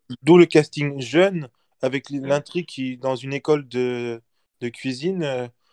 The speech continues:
Speaker 1: ça, oui, c'est peut-être une bonne idée après, euh, à voir. Mais pour
Speaker 2: Mm.
Speaker 1: l'instant, euh, moi, pour, moi, pour moi, je ne regarderai pas parce que c'est pas, euh, à l'heure, euh, à laquelle je regarde la télé.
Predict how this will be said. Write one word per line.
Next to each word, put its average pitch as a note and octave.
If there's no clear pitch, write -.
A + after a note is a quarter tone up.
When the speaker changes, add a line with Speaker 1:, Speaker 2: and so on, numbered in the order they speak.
Speaker 1:
ça, B2+
oui, D#3
c'est A#2+
peut-être C#3+
une C3+
bonne C#3+
idée C#3
après, B2+
euh, A#2+
à A#2+
voir. A#2+
Mais B2+
pour -
Speaker 2:
Mm. B2+
Speaker 1:
l'instant, D3
euh, C3+
moi, D#3
pour, D3+
moi, D#3
pour D#3+
moi, E3
je D3+
ne D3
regarderai C#3
pas D#3+
parce -
que C3
c'est C3
pas, C#3
euh, B2+
à B2
l'heure, C3+
euh, B2
à B2
laquelle B2+
je B2
regarde B2+
la B2
télé. A2